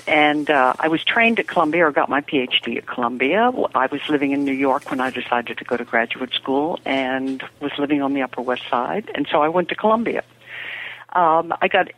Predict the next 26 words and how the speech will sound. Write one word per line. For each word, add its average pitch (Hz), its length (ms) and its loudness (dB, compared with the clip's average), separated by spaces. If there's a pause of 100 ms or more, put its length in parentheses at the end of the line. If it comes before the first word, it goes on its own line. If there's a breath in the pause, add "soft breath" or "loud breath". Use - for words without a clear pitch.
interested 214 1080 2
in 180 500 4
early 214 300 4
modern 196 480 4
or 156 60 4
late 175 200 4
medieval, 180 480 0
early 175 220 6
modern 196 420 2
history 180 380 -2
because 180 340 -4
before 226 640 2
I 196 80 4
went 254 280 2
to - 40 -2
graduate 156 560 0 (100)
school, 156 440 0
after 170 260 0
college 147 720 -2
and 135 100 -2
before 135 320 -4
graduate 123 540 -2
school, 156 320 -2 (480 loud breath)
I 196 200 4
worked 202 380 0
in 190 160 0